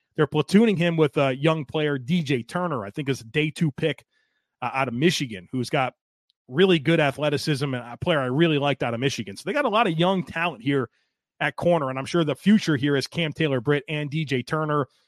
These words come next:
They're onboarding Turner right now as Awuzie works back from injury, and, and I'm sure they'll, at some point, it'll be fully Turner's job, but they're platooning those two guys for now.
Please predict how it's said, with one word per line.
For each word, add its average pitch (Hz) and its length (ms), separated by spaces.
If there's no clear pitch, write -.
They're 131 120
onboarding 151 540
Turner 147 360
right 135 200
now 139 280
as 123 120
Awuzie 131 480
works 139 340
back 139 240
from 123 120
injury, 143 400
and, 101 160
and 123 80
I'm 120 60
sure 139 200
they'll, 120 260
at 135 100
some 180 220
point, 143 360
it'll 135 240
be 123 200
fully 160 340
Turner's 127 460
job, 117 300
but 117 120
they're 123 100
platooning 156 520
those 127 160
two 127 160
guys 127 240
for - 120
now. 131 260